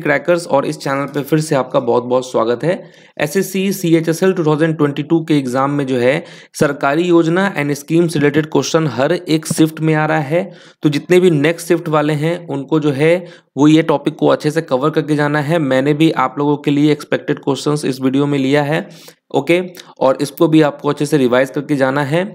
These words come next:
दो दिन के एग्जाम में इस टॉपिक से हर एक शिफ्ट में क्वेश्चन आया है, ओके। तो चलिए इंपॉर्टेंट एक्सपेक्टेड क्वेश्चंस देखते हैं, आने वाले शिफ्ट में आपको definitely यहाँ से हेल्प मिलेगा। तो चलिए स्टार्ट करते हैं। सबसे पहले हम देखते हैं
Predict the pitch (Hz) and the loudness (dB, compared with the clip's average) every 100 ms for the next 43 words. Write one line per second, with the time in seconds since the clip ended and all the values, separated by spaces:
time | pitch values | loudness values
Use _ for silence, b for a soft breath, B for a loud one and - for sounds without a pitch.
0 | B B B - 156 165 165 160 156 135 | B B B 2 4 6 4 2 0 0
1 | 139 147 139 151 156 - 147 139 131 143 | -2 -2 0 0 0 -2 -2 0 0 -2
2 | 135 147 151 151 - 151 180 - - 139 | 0 2 4 2 0 -2 -2 -4 -6 -6
3 | 120 120 123 107 104 98 95 - _ - | -4 -4 -2 -2 -2 -4 -10 -20 _ -4
4 | 156 202 208 B B B B 160 180 185 | -2 -2 -6 B B B B 2 4 4
5 | 214 214 - 151 151 151 143 156 175 151 | 4 2 -2 0 0 2 2 2 -2 -4
6 | - 143 - 165 165 151 165 151 139 139 | -4 -6 0 -2 0 0 0 0 0 0
7 | 160 156 175 214 - 123 143 143 143 135 | 0 2 0 -4 -6 -4 -2 0 0 -2
8 | 143 139 139 131 143 127 127 135 131 147 | -4 -2 -2 0 0 0 -2 -4 -6 -2
9 | 147 131 131 135 120 135 147 143 147 175 | 0 0 0 -2 -4 -6 -4 -4 0 0
10 | 214 B B B - 151 160 165 165 147 | -2 B B B -2 2 4 4 2 0
11 | 139 - 151 - 156 175 180 175 165 208 | -2 -2 -4 0 0 0 -2 -6 -4 -4
12 | 175 160 170 156 147 151 170 151 | -2 0 0 0 -2 2 2 4